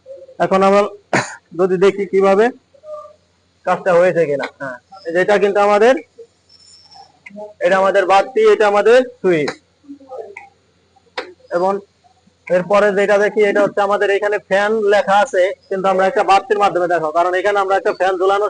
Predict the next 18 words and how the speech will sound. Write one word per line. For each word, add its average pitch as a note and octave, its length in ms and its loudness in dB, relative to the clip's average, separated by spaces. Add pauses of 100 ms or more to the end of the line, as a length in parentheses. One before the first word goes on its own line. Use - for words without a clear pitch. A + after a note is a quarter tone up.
সম্ভব G3 340 -2
না, A#3+ 60 2 (560)
যে F3+ 120 0
কারণে G3+ 240 2
আমরা F#3+ 180 0
একটা G#3 160 0 (600)
বাতি F#3 260 0 (140)
ইনক্যান্ডেশন G3+ 500 0
বাল্ব F#3+ 200 2
দিয়ে G3+ 200 2
দেখাইছে। G3+ 380 -2
এবং G3 100 0 (140)
এখানে G3+ 360 -4
কিন্তু G3+ 220 -2
আমাদের G3 280 2
দেখেন E3+ 200 0 (100)
ফ্যানের G3+ 380 0
যে A3+ 80 6